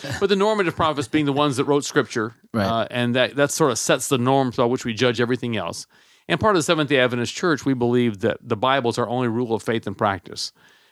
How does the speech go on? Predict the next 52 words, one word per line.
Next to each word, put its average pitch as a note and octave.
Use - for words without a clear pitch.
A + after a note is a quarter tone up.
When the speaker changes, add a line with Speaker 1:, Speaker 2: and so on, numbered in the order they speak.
Speaker 1:
Uh, G2+
it's, A#2+
it's C#3+
the C3+
thing C3+
by A#2
which B2
we A#2
judge A#2
everything B2
else. F2+
And C#3
that's G3+
sometimes F#3+
confusing C3
because A#2
of A2
Ellen A#2
White C3
in G#2
our F#2
church. F#2
People G#2+
think G#2
that, -
you A#2+
know, F2+
she's A2
up G#2
there G#2
with G2
the -
Scriptures, G2+
and A2
she -
clearly D3
said A#2+
she -
was G#2+
a A2+
lesser A#2+
light A2
to -
lead A2+
to A2
a G2+
greater G#2+
light. F#2
So C3
it, C#3+
she's, C#3+
we D3+